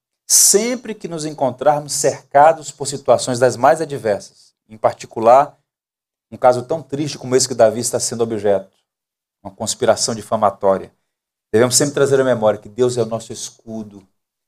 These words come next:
é Deus que nos protege, Deus que ama a verdade no íntimo, o Deus que não pode mentir, disse Paulo a Tito. Davi, então, busca refúgio em Deus, pois sabe que o Senhor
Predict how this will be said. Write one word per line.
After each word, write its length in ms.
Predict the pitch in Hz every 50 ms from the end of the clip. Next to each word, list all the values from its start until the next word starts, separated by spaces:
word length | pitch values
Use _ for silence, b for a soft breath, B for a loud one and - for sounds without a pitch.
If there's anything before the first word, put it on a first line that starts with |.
| _ _ _
é 80 | - 117
Deus 240 | 113 113 185 180 -
que 100 | - 120
nos 180 | 113 110 -
protege, 640 | - - 120 110 107 - - 107 101 98 95 - -
Deus 340 | _ - 127 135 139 135 -
que 200 | - - 139 135
ama 420 | 135 147 165 190 208 202 185 185
a 40 | 160
verdade 540 | - 131 131 120 117 - 120 120 117 117 113
no 160 | 113 113 117
íntimo, 720 | 131 147 165 170 170 165 143 - - 127 110 101 95 92 _ _ _ _ _ _ _ _ _ _ _ _ _ _ _ _ _ _ _ _ _ _ _ _ _ _ _ _ _ _ _ _ _
o 80 | - 110
Deus 240 | 107 135 143 139
que 80 | 139 147
não 120 | 131 120
pode 280 | 120 - 131 127 117 117
mentir, 420 | 113 107 98 - - 156 160 147
disse 240 | 113 107 104 - -
Paulo 440 | - _ 117 107 107 107 107 101 -
a 280 | - - 104 98 98 - _ _ _ _ _ _
Tito. 360 | - 170 170 - - - _ _ _ _ _ _ _ _ _ _ _ _ _ _ _ _ _ _ _ _ _ _ _ -
Davi, 200 | 127 120 123 147
então, 480 | 139 135 135 147 151 156 160 147 131 113 107 -
busca 260 | 127 147 139 - 143
refúgio 500 | 123 143 135 139 - 151 147 135 139 127
em 60 | 117
Deus, 460 | 113 127 135 147 165 160 - - -
pois 200 | - - 127 -
sabe 320 | - - 139 139 139 127 120
que 120 | - 135
o 40 | 131
Senhor 560 | - - 131 120 120 117 123 135 147 147 143